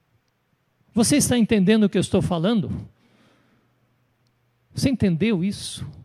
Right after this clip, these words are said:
A vida que Deus nos dá é pra que nós a vivamos de tal forma que a gente honre a Deus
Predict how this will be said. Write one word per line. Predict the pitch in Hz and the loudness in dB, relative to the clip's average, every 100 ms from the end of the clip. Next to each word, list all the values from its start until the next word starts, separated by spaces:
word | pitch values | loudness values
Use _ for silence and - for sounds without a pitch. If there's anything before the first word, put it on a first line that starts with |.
| _ _ _ - | _ _ _ -6
A | 185 | -2
vida | 160 156 302 330 240 | 2 6 6 6 2
que | 233 | 0
Deus | 156 185 311 302 - | -2 0 2 2 2
nos | 208 151 | 0 0
dá | 143 214 233 127 - - 208 | 0 0 0 -4 -10 -8 -2
é | 208 | -2
pra | 240 233 | 0 -2
que | - 226 | 2 2
nós | 190 185 214 311 381 359 269 | 4 6 6 6 4 2 2
a | |
vivamos | 214 226 165 143 220 302 320 175 | 2 2 2 4 6 6 4 2
de | 220 | 0
tal | - - 269 359 | -2 -4 0 2
forma | 285 - 247 220 233 262 262 - - - | 2 4 4 4 2 0 -4 -8 -20 -6
que | - | 0
a | 247 | 2
gente | 220 311 294 - 262 - | 4 2 2 2 2 6
honre | 262 381 349 302 | 6 6 4 2
a | 254 | 2
Deus | 156 214 311 349 - - - | 4 4 4 2 0 -4 -8